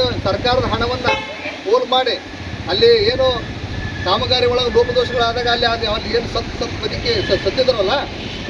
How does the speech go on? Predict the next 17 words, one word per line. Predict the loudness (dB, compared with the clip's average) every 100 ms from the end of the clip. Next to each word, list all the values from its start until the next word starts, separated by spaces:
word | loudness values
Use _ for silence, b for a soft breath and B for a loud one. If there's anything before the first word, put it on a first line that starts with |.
| -4
ಅಂಥವ್ರನ್ನ | 0 4 6 6 2 -2 -4 -4 -4 0
ಅವ್ರ | 2 2
ಮೇಲೆ | 0 0
ಸಮಾಧಿ | -2 0 -2
ಕಟ್ಟಿರಲ್ಲ, | -2 -2 -2 -2 -2 -4 -4
ಮುಂದೆ | -2 0
ಅವ್ರಿಗೆ | 2 2
ಒಂದು | 0 0
ಶಾಪಗ್ರಸ್ತ | -2 0 -2 0
ಆಗುತ್ತೆ. | 2 2 0 -2 -4 -4 -4 -6 -4 0
ಯಾವುದಾದ್ರೂ | 2 4 4 2 2
ಕಾಯಿಲೆ | 0 4 6
ಒಳಗರ | 8 8 6 2 -2
ಬಳಲಿ | 0 0 0 -2
ಸಾಯ್ತಾರೆ, | -2 0 -2 -2
ಅಂಥ | -2 -2
ಪರಿಸ್ಥಿತಿಗಳು | -4 -4 -2